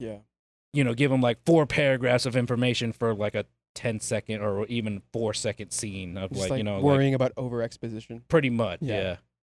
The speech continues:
Speaker 1: That, that makes sense. Well, I mean, that's good because, like, when, whenever it comes to creating something,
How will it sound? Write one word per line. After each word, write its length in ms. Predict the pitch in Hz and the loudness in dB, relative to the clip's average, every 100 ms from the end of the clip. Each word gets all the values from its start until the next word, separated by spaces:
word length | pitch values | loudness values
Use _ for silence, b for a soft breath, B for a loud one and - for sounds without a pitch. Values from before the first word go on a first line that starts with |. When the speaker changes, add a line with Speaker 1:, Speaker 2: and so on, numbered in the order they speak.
| - | 2
Speaker 1:
That, 180 | 160 190 | 6 6
that 80 | |
makes 160 | 208 165 | 4 0
sense. 240 | 131 139 | -2 2
Well, 100 | 165 | 4
I 20 | 175 | 6
mean, 140 | 180 | 6
that's 140 | 175 | 4
good 160 | - 190 | 4 2
because, 280 | 131 151 127 | 2 -2 0
like, 160 | 131 | 0
when, 240 | 127 131 127 | 0 -2 0
whenever 360 | 135 147 151 | 0 2 2
it 60 | 135 | 0
comes 200 | 139 135 | -2 -4
to 100 | - | -4
creating 420 | - 120 123 139 | -4 -2 -2 -2
something, 400 | 139 147 - 156 | -2 -4 -2 -4